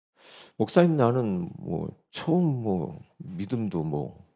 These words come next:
그렇게 막 뜨겁지도 않고 뭐 처음 사랑도 없어요." 그런 사람 가져야 됩니다.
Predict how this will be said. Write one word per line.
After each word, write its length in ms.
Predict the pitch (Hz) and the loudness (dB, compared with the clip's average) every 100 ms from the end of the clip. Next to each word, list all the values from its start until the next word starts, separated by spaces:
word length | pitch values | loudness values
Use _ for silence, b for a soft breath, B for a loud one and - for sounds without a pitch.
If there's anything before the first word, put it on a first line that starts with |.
| _ - | _ -2
그렇게 360 | 117 - - | -2 -2 -4
막 240 | 85 73 - | -4 -6 -8
뜨겁지도 540 | - 180 - - 80 | -4 -4 -4 -8 -6
않고 360 | 82 - - 131 | -6 -10 -14 -16
뭐 140 | 85 - | -16 -14
처음 320 | - 151 147 | -2 0 0
사랑도 440 | - 147 208 269 | -2 -2 -2 0
없어요." 400 | - - 151 156 123 117 - B B | -2 0 0 0 0 -6 -12 B B
그런 240 | - 170 185 | 6 8 8
사람 320 | 156 131 110 | 6 2 0
가져야 380 | - 90 110 80 | -2 2 4 2
됩니다. 520 | 62 - - - | -2 -8 -10 -14